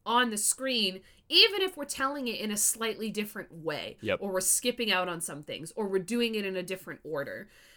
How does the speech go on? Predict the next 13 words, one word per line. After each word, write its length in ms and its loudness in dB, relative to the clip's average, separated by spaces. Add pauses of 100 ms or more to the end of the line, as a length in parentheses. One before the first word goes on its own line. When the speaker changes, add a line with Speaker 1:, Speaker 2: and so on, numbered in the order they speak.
(120)
Speaker 1:
You 140 2
know, 280 0
like, 440 2 (160)
they 160 4
kept 420 -4
that, 380 0
that, 320 0 (440)
that 260 0 (440)
gratitude 920 0 (200)
for 160 0
the 160 2
original 420 -2
work. 520 -8